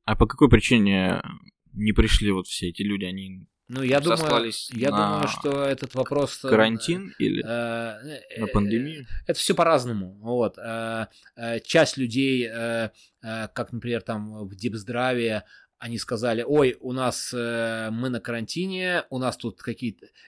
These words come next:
Speaker 2: А, ну, у них был реально очень странный ответ. Они сказали: «Щас карантин, эпидемия, э, и у нас свои мероприятия». То есть,
Speaker 1: <laughs>
Speaker 2: с одной стороны, там карантин, а с другой стороны, свои,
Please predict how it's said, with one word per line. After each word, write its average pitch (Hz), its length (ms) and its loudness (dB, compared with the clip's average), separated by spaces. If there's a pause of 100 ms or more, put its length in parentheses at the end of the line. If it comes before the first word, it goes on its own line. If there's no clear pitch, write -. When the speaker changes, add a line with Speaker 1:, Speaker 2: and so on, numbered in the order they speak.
(100)
Speaker 2:
А, 120 240 0
ну, 143 180 0
у 139 120 -2
них 147 140 0
был 143 160 6
реально 147 260 2
очень - 180 -6
странный 131 580 -4
ответ. 143 380 -2
Они 101 80 -8
сказали: 101 360 -6 (200)
«Щас 151 240 0
карантин, 147 420 -2 (560)
эпидемия, 165 720 0 (260)
э, 120 240 -6 (140)
и 143 120 0
у 139 120 -2
нас 143 300 -2
свои 131 280 -4
мероприятия». 120 680 -6 (460)
То - 80 12
есть, - 260 4
Speaker 1:
<laughs> - 60 -20
Speaker 2:
с - 80 -8
одной 123 200 0
стороны, 123 260 -4
там 113 140 -2
карантин, 123 380 -2
а 131 60 -2
с 107 40 -4
другой 123 220 0
стороны, 127 260 -4
свои, - 220 10